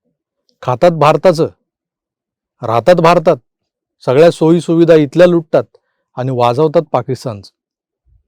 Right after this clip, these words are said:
हे भारतीय मुसलमान जे बनवले जातात ना, भारतीय, हे भारतीय मुसलमान आहेत की भारतात चुकून राहणारे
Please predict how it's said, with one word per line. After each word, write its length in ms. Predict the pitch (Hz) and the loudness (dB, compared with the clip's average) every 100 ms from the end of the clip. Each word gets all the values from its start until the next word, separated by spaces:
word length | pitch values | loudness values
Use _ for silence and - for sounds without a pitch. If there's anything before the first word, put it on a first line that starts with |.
| _ _ _ _ _ _ _ - | _ _ _ _ _ _ _ -12
हे 60 | 147 | -10
भारतीय 520 | 120 131 - 226 240 | -6 -6 -2 2 2
मुसलमान 600 | 214 185 240 196 196 180 160 _ _ _ 147 | 2 0 0 2 0 -2 -12 _ _ _ -4
जे 100 | 151 | -2
बनवले 340 | 143 156 160 | 0 0 2
जातात 200 | 139 131 | 0 -2
ना, 60 | 202 | -8
भारतीय, 460 | 127 127 123 156 | -4 -6 -4 -6
हे 760 | 117 _ _ _ _ _ _ 127 | -6 _ _ _ _ _ _ -16
भारतीय 380 | 101 117 - 208 | -10 -10 0 2
मुसलमान 460 | 196 170 196 202 202 | 2 0 -2 0 -2
आहेत 120 | 214 - | -2 -4
की 80 | 202 | -2
भारतात 380 | 131 131 190 - | -2 0 -2 -4
चुकून 340 | - 175 220 196 | -6 -2 0 2
राहणारे 420 | 175 170 165 | 0 0 -2